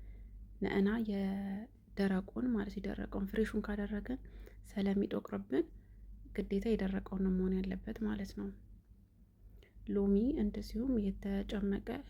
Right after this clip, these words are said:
ሎሚ እንጨምርበታለን። እርቢያኑ ግን መጀመሪያ ታጥቦ በደንብ በ-፣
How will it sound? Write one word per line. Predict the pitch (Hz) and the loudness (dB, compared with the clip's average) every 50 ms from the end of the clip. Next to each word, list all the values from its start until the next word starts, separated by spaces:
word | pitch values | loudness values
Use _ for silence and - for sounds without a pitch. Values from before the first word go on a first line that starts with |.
| - - - | -16 -18 -10
ሎሚ | - 214 202 196 196 196 | -6 -6 -2 0 2 2
እንጨምርበታለን። | 202 208 - 202 196 196 196 202 196 196 - 202 196 - 208 202 202 202 220 240 277 - - - - - - - - - - - | 2 0 0 0 0 0 0 0 -2 -8 -8 -10 -10 -8 -8 -6 -6 -6 -6 -6 -8 -8 -12 -16 -16 -16 -16 -16 -14 -14 -8 -2
እርቢያኑ | 202 196 190 202 196 196 202 196 196 | 0 2 2 4 4 4 4 2 2
ግን | 196 - 247 233 | 2 4 4 4
መጀመሪያ | 214 190 196 190 180 180 185 196 208 214 - | 4 4 4 2 4 4 2 2 0 -4 -4
ታጥቦ | - 233 233 - - 214 214 214 220 - - - - - - - - - _ _ _ | -4 -4 -4 -4 -2 -2 -2 -2 -2 -8 -16 -20 -20 -20 -20 -20 -20 -20 _ _ _
በደንብ | - 202 196 202 214 220 220 214 - | -4 -2 -2 0 2 2 2 2 0
በ-፣ | 202 196 196 196 202 202 202 196 196 | -2 0 2 2 2 2 0 0 0